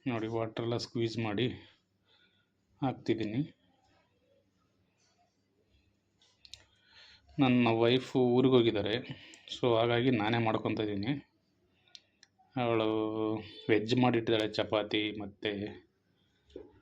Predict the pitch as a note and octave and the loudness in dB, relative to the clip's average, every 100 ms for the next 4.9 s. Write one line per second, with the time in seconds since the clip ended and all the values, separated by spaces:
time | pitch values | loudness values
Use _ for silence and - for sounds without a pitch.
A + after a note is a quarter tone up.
0 | _ - _ - _ _ B2 A2 G#2+ - | _ -20 _ -20 _ _ 4 6 4 2
1 | A2+ A2+ A2 G#2 G#2 A2 G#2 G#2 G2+ A#2 | 0 0 -2 -2 -2 -2 -2 -2 -2 -2
2 | C#3 - - - _ - _ _ _ _ | -4 -10 -20 -20 _ -20 _ _ _ _
3 | _ _ _ _ _ _ _ _ _ - | _ _ _ _ _ _ _ _ _ -20
4 | _ _ _ - C3 A2+ A#2 A#2 A#2 | _ _ _ -4 -2 0 0 0 0